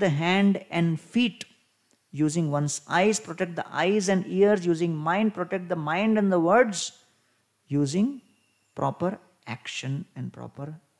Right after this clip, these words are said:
habits। तो इसलिए रघुनाथ दास का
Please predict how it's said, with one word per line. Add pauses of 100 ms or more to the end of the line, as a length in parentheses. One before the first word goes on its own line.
(120)
habits। (1500)
तो
इसलिए (840)
रघुनाथ
दास
का